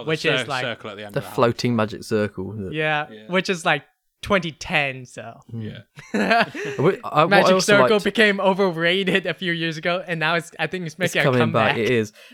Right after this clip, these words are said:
Speaker 3: Uh, also in the th-, in the third episode, it's not really a spoiler, um, but they look at magic circles in terms of layers, which I've never seen in an anime before.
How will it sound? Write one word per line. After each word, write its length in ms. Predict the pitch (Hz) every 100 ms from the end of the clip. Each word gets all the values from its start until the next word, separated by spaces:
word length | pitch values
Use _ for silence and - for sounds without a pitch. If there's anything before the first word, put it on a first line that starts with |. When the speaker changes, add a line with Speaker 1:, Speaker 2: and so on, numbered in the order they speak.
| - -
Speaker 3:
Uh, 140 | 101 101 -
also 320 | 180 202 175
in 80 | 151
the 80 | 135
th-, 200 | - -
in 120 | 131
the 80 | 135
third 320 | 127 139 139
episode, 400 | 131 - - 104
it's 100 | 113
not 140 | 156 -
really 180 | 107 98
a 40 |
spoiler, 420 | - 95 92 92 - - -
um, 400 | 113 110 104 110 _ _ _ - _ -
but 140 | 117
they 400 | 127 123 123 107 -
look 240 | - 131 -
at 80 | 110
magic 220 | 120 -
circles 380 | - 123 - 117
in 80 | 110
terms 260 | 127 120
of 80 | 110
layers, 420 | 113 123 156 170
which 180 | - 107
I've 140 | 127
never 220 | 127 151 151
seen 260 | - 147
in 100 | 135
an 120 | 127
anime 260 | 123 135 101
before. 360 | 85 - -